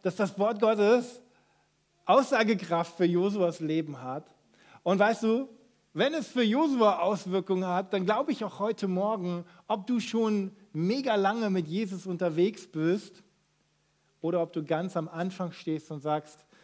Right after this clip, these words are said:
"Irgendwie sagt mir das alles noch gar nichts." Ich bin davon überzeugt, das Wort Gottes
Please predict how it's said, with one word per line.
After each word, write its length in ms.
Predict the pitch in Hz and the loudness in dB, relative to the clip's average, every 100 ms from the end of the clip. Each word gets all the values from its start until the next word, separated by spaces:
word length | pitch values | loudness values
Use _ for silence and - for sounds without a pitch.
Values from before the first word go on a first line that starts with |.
| _ _ _ - | _ _ _ 0
"Irgendwie 220 | 185 196 | 2 2
sagt 260 | 156 180 - | 2 0 0
mir 80 | 190 | -2
das 160 | 143 | -4
alles 260 | 139 139 151 | -6 -10 -12
noch 140 | 139 | -12
gar 240 | - 131 135 | -6 -6 -6
nichts." 380 | 147 160 - _ _ _ - | -10 -12 -18 _ _ _ -4
Ich 240 | 160 160 | -4 -2
bin 100 | 175 | -2
davon 280 | 175 175 170 | -2 -4 -4
überzeugt, 760 | 160 160 - 175 175 156 156 | -4 -6 -6 -4 -2 -2 -4
das 240 | 147 - 147 | -10 -12 -6
Wort 240 | 151 147 | -6 -4
Gottes 600 | 165 160 165 160 208 - | -6 -6 -4 -4 -4 -12